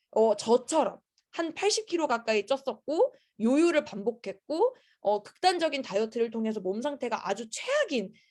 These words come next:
경우에는요, 최소 못해도 삼 년에 다이어트를 하셔야지만이 이걸 할 수가 있는데 그것도 삼 년도요. 정말 파마넥스로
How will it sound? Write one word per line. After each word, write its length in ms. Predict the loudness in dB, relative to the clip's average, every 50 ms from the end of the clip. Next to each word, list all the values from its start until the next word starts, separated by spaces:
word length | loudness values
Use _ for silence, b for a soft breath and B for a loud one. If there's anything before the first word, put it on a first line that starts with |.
| b b
경우에는요, 880 | 0 2 2 2 2 0 -2 -2 -4 -6 -6 -4 -4 -4 -6 -8 -12 _ _ _ _ _
최소 480 | -6 -2 0 2 2 2 4 4 4 4
못해도 400 | 4 0 0 0 0 0 0 -2
삼 220 | -4 -8 -8 -6 -4 -2 0 0 0 0
년에 260 | 0 -2 -4 b b b b _
다이어트를 580 | -8 0 4 6 6 6 4 2 -2 0 0 0
하셔야지만이 1040 | -2 -2 -2 0 0 2 2 0 0 -2 -4 -6 -6 -6 -6 -6 -4 -6 -6 -8 b b b _ _
이걸 260 | -4 2 6 6 6
할 160 | 6 2 -2 -6
수가 260 | -4 -4 -4 -2 -4
있는데 680 | -4 -6 -10 -6 -4 -2 -2 0 0 -2 -4 -4 -8 b b b _ -8
그것도 680 | -4 -2 -2 -2 -2 -4 _ -2 0 0 0 -2 -6 _ _ _ _ _
삼 280 | -6 -2 0 2 2
년도요. 420 | 2 2 0 0 2 2 2 2 0
정말 320 | -4 -6 -4 -4 -4 -4 -4
파마넥스로 880 | -6 -4 -2 -2 -2 -2 -4 -6 -8 -8 -8 -4 -2 -2 -4 -4 -6